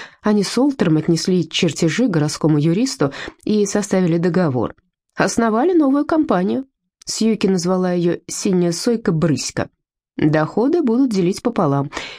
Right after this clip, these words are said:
Уже через месяц Сьюки с мистером Демпси так завалила работой, что они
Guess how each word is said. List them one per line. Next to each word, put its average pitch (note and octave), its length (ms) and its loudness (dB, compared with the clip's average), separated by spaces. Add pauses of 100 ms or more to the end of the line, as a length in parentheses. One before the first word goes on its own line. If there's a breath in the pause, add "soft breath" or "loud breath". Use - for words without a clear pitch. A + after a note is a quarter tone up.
(160 loud breath)
Уже A#3+ 240 2
через G#3+ 340 0
месяц A3+ 480 0
Сьюки F#3+ 440 0
с - 120 -6
мистером D#3 440 2
Демпси F#3 420 0 (360 loud breath)
так G3 220 0
завалила E3 460 0
работой, E3+ 480 0
что D3+ 240 0
они F#3+ 240 2